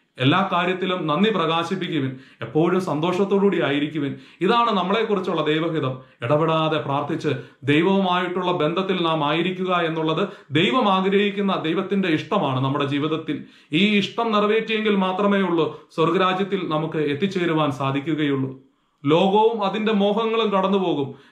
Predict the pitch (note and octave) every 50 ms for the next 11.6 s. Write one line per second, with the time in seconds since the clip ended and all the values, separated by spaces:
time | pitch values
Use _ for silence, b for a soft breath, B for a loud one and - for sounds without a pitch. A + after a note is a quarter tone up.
0 | B C3 C3 D3 F3+ G3 G3 F#3+ - G3+ G3 F#3+ F#3+ F3+ F3 D3+ D#3 - - -
1 | - F#3+ F3 E3+ D#3+ D#3 E3 E3 E3+ E3 E3+ F3 E3+ E3+ E3 D#3+ D#3 D3+ C#3+ C#3
2 | C#3+ C#3 C3+ B2 B B B B B B A#2 B2 D3 D3 C#3+ B2+ - C3+ B2+ C3+
3 | C#3+ D3+ D#3 D#3 D#3+ E3 C#3+ C#3 C3 C3+ C3 C#3 D3 D3+ C#3+ C3 - D3 C#3 C3
4 | C3 - - b b b b b b b - C3+ C#3+ C#3 C#3 E3+ F3 F3 F3 F3
5 | E3+ E3 E3+ F#3 F#3 F3+ E3 D#3+ D#3+ E3+ F3 F3+ F#3 F#3 F#3 F#3+ F3+ F3 F3 F3
6 | F#3+ F#3+ F#3 F3 E3+ F3 F#3 F#3+ G3 G3+ G3 G3+ F#3 E3 F3 F3 F3+ F3+ F3+ F3+
7 | B B B B D3 C#3+ E3 F3+ F#3 G3 G3 G3+ G3 F3+ D#3+ D#3 D3 - D#3 C3+
8 | D#3 C#3+ C#3 C3+ C3 C3 C3+ C3 C3+ C3+ B2 B2+ B2+ C#3 C3+ C3 C3+ C3+ C3 C3
9 | - - b b b b b b A#2+ B2+ C3+ C#3+ C#3 D3 D3+ D3 D3 - - B2
10 | A#2 C#3 C#3 C#3 C3+ C3 C3 C3 C3 D3 C#3 C#3 C#3 C3+ C3 C3 C3 B2 B2 C3
11 | C#3+ C3 C3 B2 A2+ - - - - _ _ _